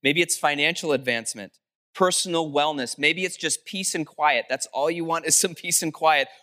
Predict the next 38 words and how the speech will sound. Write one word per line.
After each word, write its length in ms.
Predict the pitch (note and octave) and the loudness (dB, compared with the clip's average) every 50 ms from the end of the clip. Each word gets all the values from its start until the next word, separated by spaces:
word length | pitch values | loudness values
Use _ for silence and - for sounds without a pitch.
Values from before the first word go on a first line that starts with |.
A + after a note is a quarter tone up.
| _ | _
Or 80 | - D#3 | 0 2
maybe 200 | E3+ G3+ A3 A3 | 2 2 2 2
it's 120 | G3 - | 0 0
just 180 | - G3 - - - | -2 -6 -4 -2 -2
a 60 | D3+ | -2
life 380 | C#3+ C#3+ D3+ E3 F#3 G3+ E3+ - | 0 2 2 2 2 2 0 -2
of 120 | G3+ D3 C3 | -4 -4 -4
wonderful 520 | C3 C3+ C#3+ D#3+ F3+ F#3+ F3 - F3 E3 | -4 -4 -2 -2 -2 -4 -6 -8 -8 -8
experiences 1000 | C3+ - - - - D3 B2+ B2+ B2 A#2 G2+ G#2 - - A2+ G2+ F#2 - - - - _ _ _ _ _ | -6 -6 -6 -6 -4 -2 -2 0 -2 -2 -6 -6 -8 -8 -8 -8 -8 -8 -10 -10 -12 _ _ _ _ _
with 200 | C3+ C3+ - - | -4 -4 -2 -2
your 100 | D3 B2+ | -4 -4
favorite 460 | - - - C3+ C3 C3 C3 A#2 - _ | -4 0 2 2 2 2 0 -6 -10 _
people. 360 | B2 A#2 G2 - F2+ F2+ _ _ _ _ _ _ _ _ _ _ _ _ _ _ _ _ _ _ _ _ _ _ _ _ _ - - - _ _ - | -10 -10 -10 -10 -14 -18 _ _ _ _ _ _ _ _ _ _ _ _ _ _ _ _ _ _ _ _ _ _ _ _ _ -20 -20 -20 _ _ 2
Most 280 | D3 F3 G#3 - - | 4 4 4 4 0
of 100 | A3+ G3 | -2 -2
us 160 | E3+ - - | -2 -2 -4
want 240 | D3 D3 C#3+ - - | -6 -6 -6 -4 -4
our 80 | B2+ A#2+ | -4 -4
relationships 760 | A#2+ A#2 A#2 A#2 A#2+ - - - C3+ - - C3+ - - - | -4 -4 -2 -2 -2 -2 -2 -6 -8 -6 -4 -4 -4 -4 -4
to 120 | - - B2+ | -6 -8 -6
work 260 | A2+ A#2+ B2+ B2+ - | -4 -4 -2 0 2
out 160 | A#2+ A#2 A#2 | 2 2 2
a 40 | A2 | 0
certain 400 | - - A#2+ A2+ E2 E2+ G2+ G2 | -2 -2 -2 -4 -6 -6 -6 -4
way. 320 | G2 G2 F#2+ D#2 - - _ _ _ B2+ | 0 0 0 0 -4 -10 _ _ _ -2
We 80 | C3+ | 0
wanna 220 | D3 D#3+ D3+ C#3+ B2 | 2 2 0 0 0
be 140 | B2 A#2+ | -2 -6
nurtured 520 | A2+ A#2 C3 C#3 D#3+ D#3+ - - E3 D#3+ - | -6 -6 -8 -8 -8 -8 -8 -8 -10 -8 -8
and 200 | - A#2+ A#2 - | -8 -10 -10 -12
connected 680 | - - A#2+ A#2 A#2 B2+ B2+ - - - F3 F3 E3+ - _ _ _ _ - | -16 -16 -14 -6 -2 -2 -2 -2 -4 -6 -8 -8 -8 -10 _ _ _ _ -2
in 140 | C3+ C3+ | 0 0
a 60 | C#3 C3 | 2 2
way 260 | C3+ C#3+ C#3+ C#3+ C#3 | 2 2 2 2 2
that 220 | C#3 C3+ C3+ B2 - | 2 2 2 2 0
is 320 | D3+ C3 B2 A#2 - - - _ _ _ | -4 -2 0 0 -2 -2 -4 _ _ _
very 220 | - B2+ C#3 D3+ | 2 2 4 4
specific. 680 | D3+ - - D#3 C#3+ - - D#3+ C3 B2+ A#2 - _ _ | 2 -2 -4 -4 -4 -4 -4 -4 -6 -8 -10 -12 _ _